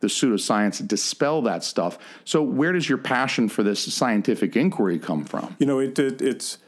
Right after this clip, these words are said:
Speaker 2: it's called scientific skepticism. And when you use the word skepticism, that's, that's a, uh,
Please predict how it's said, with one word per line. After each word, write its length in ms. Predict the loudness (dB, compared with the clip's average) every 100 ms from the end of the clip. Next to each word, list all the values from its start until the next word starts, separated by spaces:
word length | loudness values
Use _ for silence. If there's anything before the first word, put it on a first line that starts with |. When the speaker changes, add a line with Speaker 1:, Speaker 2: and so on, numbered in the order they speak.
| _ _ _ -2
Speaker 2:
it's 260 | 0 0
called 380 | -2 0 0 0
scientific 680 | 0 2 2 2 0 0 -2
skepticism. 840 | 0 0 0 -2 0 0 0 -2
And 160 | 0 2
when 100 | 2
you 80 | 2
use 240 | 0 0
the 120 | 0
word 320 | 2 2 0 -2
skepticism, 880 | -2 -2 0 -2 0 0 0 -2
that's, 380 | 0 -2 -4 -10 -14 _ _ -14 -2
that's 280 | -2 0 0
a, 280 | 2 2
uh, 220 | 2 0